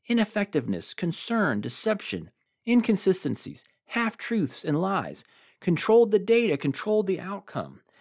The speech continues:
dangerous assumptions rather than research, erroneous calculations, obfuscation, misinformation, missing patients, F D A ignored, myocarditis, failure,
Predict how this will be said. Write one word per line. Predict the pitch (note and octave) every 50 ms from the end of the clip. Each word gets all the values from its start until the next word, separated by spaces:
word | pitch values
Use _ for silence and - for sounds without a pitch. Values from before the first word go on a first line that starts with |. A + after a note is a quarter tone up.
| _ _ _ _ _ _
dangerous | - G3 A3 A#3+ A#3 G#3+ G#3 G3 F3+ D#3 -
assumptions | - B2 - - C#3+ B2 G#2+ G2 - - F2+ E2+ F2+
rather | G#2 A2+ A2+ A#2 A#2
than | B2 C3 C#3
research, | D3+ F3 E3+ - - - D#2+ - - - - - _ -
erroneous | F#3 A3+ A3 G3 G3 A3+ A3 A#3 A#3 A3 G#3 F3 D#3 - -
calculations, | - D3+ C3 B2 - B2+ B2 A#2 A2+ A2+ A2 - - - C#2+ B1 - - - -
obfuscation, | - F#3 G3 F#3+ - - - - - - - - G#3 G#3 G#3 F#3+ - - G#2 G2+ D#3+
misinformation, | G#3+ G#3 - - F#3 D#3+ - - C#3+ C#3 D#3 F3+ F#3 F3+ - - B2+ - - - - - _ _
missing | - G#3+ A#3 B3+ C#4+ B3+ - - G#3 D3+ C3+
patients, | B2+ - - - G#3 G#3+ G#3 - - - A2 F2 E2+ - - _ _ _
F | - G#3+ A#3 A3 -
D | - G3+ F#3+ F3 E3
A | E3+ E3 D3+
ignored, | C3+ C3+ C3+ D3 F3 G3 G3 F3+ C#3 B2+ C3+
myocarditis, | D#3+ F3 G3 G#3 G#3 G3+ F3+ E3+ - - - C#3+ B2+ C3 D#3 D#3+ E3+ F3+ E3+ A#2+ - A#2+ - _ - _ _ _
failure, | - - - - G#3 F#3+ F#3+ G3+ G3 F#3+ D#3 B2+ F2+ D2+ -